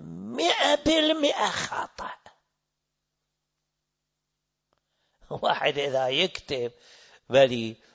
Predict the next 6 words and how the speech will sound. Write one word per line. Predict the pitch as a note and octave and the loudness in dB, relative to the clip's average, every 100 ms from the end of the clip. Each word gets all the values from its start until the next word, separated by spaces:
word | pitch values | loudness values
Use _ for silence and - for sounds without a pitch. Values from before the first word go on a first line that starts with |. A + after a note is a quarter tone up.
| _ _ | _ _
ومخصوصا | A2 A2+ G#2+ G2+ D#3+ F3+ F#3+ F#3+ G3 | 0 2 2 0 0 0 0 0 0
الموارد | F#3 F#3 - C#3 - - - - B2 A#2+ C#3+ E3 E3 | 0 -2 -10 -10 -10 -12 -12 -12 -2 4 6 4 2
المشهورة | E3+ E3 B2+ A2 - - - C3 C#3+ A#2+ F#2 - | -6 -2 -2 2 2 0 -2 -2 -2 -2 -4 -10
ومن | A2+ G2+ G#2 | -10 -8 -8
الأشخاص | G#2+ A2+ G2+ - A#2 B2+ - | -8 -8 -10 -8 -8 -8 -8
المشهورين | D3+ A#2 G2+ G2+ - - - - C3 A#2 A#2 C3 D#3 - - | -8 -8 -8 -8 -8 -10 -14 -14 -12 -10 -10 -10 -12 -12 -16